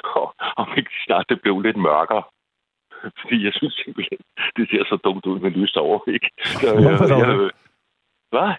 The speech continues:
Speaker 2: Jamen,
Speaker 1: det
Speaker 2: det
Speaker 1: synes jeg, jeg, jeg kan ikke, jeg kan ikke forklare det. Det,
Speaker 2: Okay,
Speaker 1: det, jeg synes,
Speaker 2: okay.
Speaker 1: det ser så, så umandigt ud.
Speaker 2: <laughs>
Speaker 1: Jamen, det,
Speaker 2: Det har jeg ikke hørt
Speaker 1: så
Speaker 2: før.
Speaker 1: er jeg gået, øh, også når jeg ser en lyshåret en på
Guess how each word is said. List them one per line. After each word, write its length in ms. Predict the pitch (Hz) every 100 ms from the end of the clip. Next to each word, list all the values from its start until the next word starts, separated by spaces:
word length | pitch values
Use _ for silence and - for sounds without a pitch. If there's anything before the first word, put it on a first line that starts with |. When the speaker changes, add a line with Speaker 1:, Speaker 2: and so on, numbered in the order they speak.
| 110
Speaker 2:
Jamen, 180 | 117
Speaker 1:
det 20 | 143
Speaker 2:
det 80 |
Speaker 1:
synes 220 | 156 147 -
jeg, 120 | 98
jeg, 80 | 87 - 80
jeg 120 | 98
kan 100 | 117
ikke, 240 | 123 123
jeg 80 | 113
kan 100 | 120
ikke 100 | 143 165
forklare 240 | - 95 -
det. 60 | 156
Det, 200 | 123 - -
Speaker 2:
Okay, 180 | 135 135
Speaker 1:
det, 140 | 131
jeg 80 | 123
synes, 180 | 151 143
Speaker 2:
okay. 40 |
Speaker 1:
det 80 | 143
ser 140 | 131
så, 160 | 123 135 120 104 92 92 87 - - - _
så 100 | - -
umandigt 600 | 120 160 127 120 117 101
ud. 160 | 95 95
Speaker 2:
<laughs> 1900 | _ _ _ - - - - - - - - - _ _ _ _ _ _ -
Speaker 1:
Jamen, 100 | -
det, 200 | 220 - _ 160
Speaker 2:
Det 120 | 175
har 80 | 214
jeg 140 | 175 147
ikke 120 | 123
hørt 120 | 120
Speaker 1:
så 60 | 160
Speaker 2:
før. 60 | 175
Speaker 1:
er 40 |
jeg 120 | 151
gået, 220 | - 175 151 _ _ _ _ _ _ _ -
øh, 1120 | 117 117 92 90 95 80 78 73 80 82 87
også 180 | 127 -
når 80 | 190
jeg 80 | 156
ser 260 | - 170 160
en 340 | 127 135 131
lyshåret 540 | 110 139 170 123 113
en 120 | 110 123
på 100 | 127